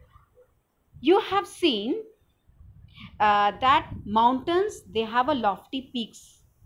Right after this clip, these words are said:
They are lofty mountains. They have a peak over here. But there are certain lands which are high and elevated on the top, elevated land and flat land which are called as a plateau. Okay,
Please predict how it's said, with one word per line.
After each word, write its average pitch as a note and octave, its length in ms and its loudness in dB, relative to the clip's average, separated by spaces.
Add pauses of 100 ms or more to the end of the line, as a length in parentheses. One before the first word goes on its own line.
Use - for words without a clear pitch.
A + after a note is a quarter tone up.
(160)
They F3 100 -6
are E3+ 80 -6
lofty A#3 360 2
mountains. D#4 640 -2
They G#3+ 60 -8
have G3 240 -2
a F#4+ 180 0 (380)
peak F#4 260 2
over F#3+ 180 -4
here. D#3+ 360 -10 (400)
But G#4+ 140 4 (100)
there A#3 200 2
are F4 160 2
certain C4 720 -4
lands F#3+ 500 -2 (400)
which F4 280 -2
are D#4+ 200 2
high A3 680 0 (320)
and D4 240 2 (200)
elevated B3+ 680 0
on A#3 160 -2
the G3 100 -12 (180)
top, A3 380 2 (140)
elevated B3+ 640 -2
land A#3+ 340 0 (260)
and B3 220 -2 (100)
flat E4 340 4
land A3+ 360 0 (260)
which C4 220 -6
are B3+ 240 -2
called G#3+ 240 -2
as G3+ 160 -6
a F4 160 -2 (240)
plateau. E3+ 440 -2 (680)
Okay, C4+ 400 -2